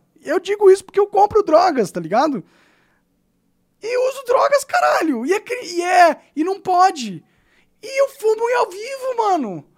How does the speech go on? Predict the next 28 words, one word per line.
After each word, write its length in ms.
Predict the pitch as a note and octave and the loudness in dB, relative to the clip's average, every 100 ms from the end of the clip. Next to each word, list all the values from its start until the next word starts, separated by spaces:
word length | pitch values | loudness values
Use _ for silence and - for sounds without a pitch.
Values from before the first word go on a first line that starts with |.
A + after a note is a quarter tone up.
| _ _ _ | _ _ _
Tá 100 | - | -8
ligado? 380 | F4+ F4+ G4 G4 - | -6 -2 -2 -2 -4
Esse 220 | F#4 G4+ | -4 -2
é 40 | |
o 60 | F#4+ | -2
mundo 280 | F4 F#4+ F#4+ | -2 -2 0
da 120 | G4+ | 0
hipocrisia. 1000 | G4+ G4 G4 E4+ A3 C#4 F4+ E4+ F3+ - _ _ _ _ _ _ _ _ | 0 -4 -2 -2 -2 0 2 0 -2 -6 _ _ _ _ _ _ _ _
Tipo, 240 | - E4 - | -14 -12 -4
a 100 | D4+ | -4
vida 320 | G#3 E4 A4 | -2 -2 -2
real, 400 | F#4 C4+ C#4+ F4+ | 0 0 2 0
as 100 | E4 | 0
pessoas, 340 | - D4 F4+ E4 | -6 -8 -6 -4
quem 320 | E4+ F#4+ F4+ | -2 0 -2
quer 340 | E4+ E4 F4 | 2 4 6
usar 220 | D4+ C#4 | 4 0
droga 300 | C4 D4+ E4 | 0 0 -2
consegue. 680 | D4+ G#4+ - E4+ F4 F#4 E4+ | -4 -6 -2 0 2 0 0
E 60 | F4 | 0
é 120 | F4 | 2
isso, 220 | F4+ - | 2 0
essa 200 | E4 F4 | -6 -4
é 20 | |
a 60 | D#4+ | -4
vida 240 | C#4+ C#4 | -2 -2
real. 420 | G#3 G3 E3+ - _ _ _ _ _ | -2 0 -2 -6 _ _ _ _ _
Entendeu? 300 | E3+ G3+ B3 | -6 -4 -4